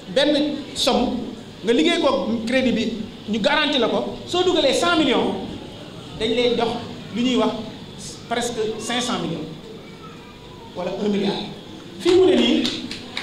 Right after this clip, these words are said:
li may dox mooy li nga xam ne tey jii ci la ñuy doore. Dañuy doore nag ci sama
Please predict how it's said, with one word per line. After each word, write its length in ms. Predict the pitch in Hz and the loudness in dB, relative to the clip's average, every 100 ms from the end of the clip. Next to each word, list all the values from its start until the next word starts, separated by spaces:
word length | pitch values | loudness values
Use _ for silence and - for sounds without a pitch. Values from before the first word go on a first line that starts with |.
| - - - - | -10 -14 -14 -4
li 160 | 202 330 | 2 6
may 260 | 320 254 | 6 4
dox 160 | 214 226 220 - - - - - | 4 2 -2 -8 -12 -14 -12 -8
mooy 160 | 202 226 220 | -2 0 0
li 80 | 262 | 2
nga 100 | 320 | 2
xam 180 | 285 240 | 2 0
ne 140 | 226 | 0
tey 200 | 226 226 | 2 4
jii 140 | - 202 | 2 0
ci 80 | 269 | 2
la 80 | |
ñuy 200 | 247 240 | 2 2
doore. 240 | 214 202 180 170 - - - - - - | 2 2 2 -2 -6 -10 -12 -14 -12 -2
Dañuy 220 | 285 349 | 2 4
doore 220 | 339 311 294 | 6 6 6
nag 340 | 320 - - | 4 0 -6
ci 60 | 254 | -4
sama 220 | 294 | 0